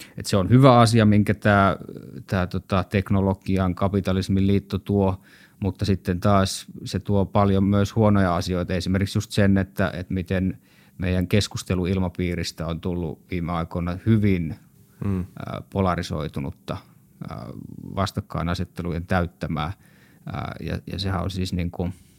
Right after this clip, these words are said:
Speaker 1: jos ei nyt johtamassa ihan Yhdysvalloissa sisällissotaa, mut et siellä on vähän, niinku, sellaista meininkiä
Speaker 2: Joo.
Speaker 1: esimerkiksi.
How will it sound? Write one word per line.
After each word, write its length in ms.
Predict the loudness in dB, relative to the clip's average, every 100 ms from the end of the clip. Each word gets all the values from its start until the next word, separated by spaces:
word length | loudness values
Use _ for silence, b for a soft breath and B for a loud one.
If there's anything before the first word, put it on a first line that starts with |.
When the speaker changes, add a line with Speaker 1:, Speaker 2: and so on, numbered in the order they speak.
| b b b _ _ _ _ -20 -18 B B B B B B _ -10
Speaker 1:
jos 260 | -4 0
ei 100 | 4
nyt 180 | 4 4
johtamassa 580 | 2 2 2 2 2 2
ihan 180 | 4 4
Yhdysvalloissa 580 | 4 2 2 2 0 2
sisällissotaa, 840 | 4 6 6 2 -2 -2 -2 -2
mut 140 | -2
et 120 | -2 0
siellä 180 | 0 4
on 60 |
vähän, 200 | 4 4
niinku, 140 | 2 0
sellaista 380 | -2 -4 -4
meininkiä 480 | -4 -2 -4 -6 -8 -8
Speaker 2:
Joo. 60 |
Speaker 1:
esimerkiksi. 540 | -6 -4 -6 -8 -12